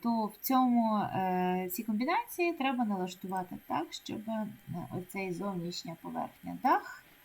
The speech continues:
пробиваємо сюди, зовнішня поверхня дах, ось тут треба заповнити чобіток, клацаємо по ньому один раз,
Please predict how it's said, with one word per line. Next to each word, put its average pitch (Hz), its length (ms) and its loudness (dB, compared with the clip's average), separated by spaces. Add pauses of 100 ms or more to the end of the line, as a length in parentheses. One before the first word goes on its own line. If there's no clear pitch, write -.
(360)
пробиваємо 202 800 0
сюди, - 520 0 (480)
зовнішня 175 640 -4
поверхня 165 600 -4 (100)
дах, 247 600 0 (640)
ось 185 340 -2 (100)
тут 320 340 0
треба 208 460 4 (260)
заповнити 190 640 0
чобіток, - 440 -8 (100)
клацаємо 165 540 -2
по 160 60 -8
ньому 151 300 -10
один 151 260 -8
раз, 254 360 2